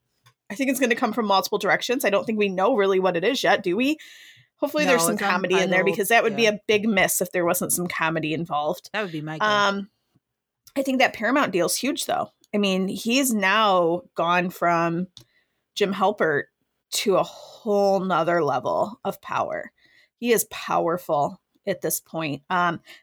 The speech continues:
Speaker 1: Emily Blunt's very lucky, who is a fantastic ans-, actress, don't get me wrong, but she's lucky she has him. She, she latched on there at the right time. Um, but I, she said it's an exhausted genre,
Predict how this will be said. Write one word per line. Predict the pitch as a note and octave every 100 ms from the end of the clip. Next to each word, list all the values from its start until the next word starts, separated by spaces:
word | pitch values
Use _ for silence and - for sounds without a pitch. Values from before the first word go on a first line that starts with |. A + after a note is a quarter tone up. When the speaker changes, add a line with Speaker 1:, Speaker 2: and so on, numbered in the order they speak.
| -
Speaker 1:
Emily | G3+ G3+
Blunt's | F#3+ F#3 -
very | - E3+ E3+
lucky, | E3+ - D#3+ E3+ -
who | F#3+
is | F#3
a |
fantastic | F#3+ - A3+ A3+ A3+ A#3 - G#3
ans-, | F#3 F3 - - _ -
actress, | G3 G3 - B2+ - - - -
don't | F#3+ F#3
get | F3+
me | F3
wrong, | F#3+ A#3 F#3 F3+ - - - -
but | G3+
she's | F#3+ G3+
lucky | G3 F#3+
she | F#3+ -
has | F3+ D3+ E3+
him. | F3+ F3
She, | - F#3+ F3 -
she | - -
latched | E3 D#3+ -
on | F#3 E3
there | F3 E3+
at | F3 -
the | -
right | D#3+ E3 -
time. | F#3+ F3 D#3+ - - - _ _
Um, | A3+ G#3+ G3+ F#3+ F#3 G#3+ _ - _ _ G#3+
but | A#3+ A3+ G3+ - _ _ -
I, | G#3 G#3+ A3+ A#3+ -
she | A#3+ - - C4+ D4+
said | E4 - A#3+ A3
it's | G#3 -
an | F#3+
exhausted | F3+ F3 F#3+ G3 - G3+ F3
genre, | E3+ B2+ A#2+ G2 A3+